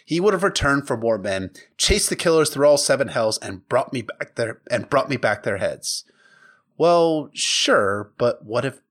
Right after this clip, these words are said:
Benjen was dead too? <sighs> Well, if John was ill at ease earlier, he's much more so now. He would cling to the hope that his uncle was alive, even if it was a stubborn folly. Ah, but now we have to get a little timeline marker,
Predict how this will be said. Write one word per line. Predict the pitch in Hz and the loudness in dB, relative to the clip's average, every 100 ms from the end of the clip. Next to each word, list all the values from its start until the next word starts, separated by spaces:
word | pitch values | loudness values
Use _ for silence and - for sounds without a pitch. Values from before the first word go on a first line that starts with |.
| _ | _
Benjen | - 143 202 160 95 98 | -8 -4 -4 -4 -6 -10
was | 95 - | -10 -10
dead | 90 - | -10 -12
too? | - - - - - | -10 -10 -12 -14 -10
<sighs> | - - - - - | -8 -8 -10 -14 0
Well, | 202 285 285 262 | 2 4 2 -2
if | - | -2
John | 262 277 | 2 2
was | 247 - | 2 0
ill | 214 214 | 2 4
at | |
ease | 208 165 - - | 2 -2 -4 2
earlier, | 208 185 170 | 4 4 2
he's | 170 214 196 160 | 0 -4 -4 -4
much | 156 180 180 - | 0 0 0 0
more | 139 | 0
so | - 120 107 | 0 -2 -2
now. | 98 95 - _ - - _ | -4 -6 -8 _ -20 -20 _
He | - 214 | -8 -6
would | 233 220 - | -4 -6 -6
cling | 156 170 170 | -2 -2 -2
to | 135 | -4
the | 113 | -2
hope | 123 - | -2 -2
that | 117 | -4
his | 104 | -4
uncle | 117 113 113 | -4 -4 -4
was | 107 | -4
alive, | 113 101 98 92 - | -2 0 0 -2 -6
even | 120 143 139 | -6 -2 -4
if | 120 | -4
it | 113 | -6
was | - | -6
a | 95 | -6
stubborn | - 107 98 92 | -4 -4 -6 -10
folly. | - 85 - - _ _ _ _ _ | -10 -10 -12 -18 _ _ _ _ _
Ah, | 107 98 87 - | -4 -4 -6 -10
but | 107 | -8
now | 180 | -4
we | 269 294 | -2 -2
have | 254 - | -2 -4
to | |
get | 180 | -4
a | 165 | -2
little | 156 135 | -2 -2
timeline | - - 151 120 98 | -8 -4 -2 0 -2
marker, | 92 92 95 90 | -4 -4 -6 -8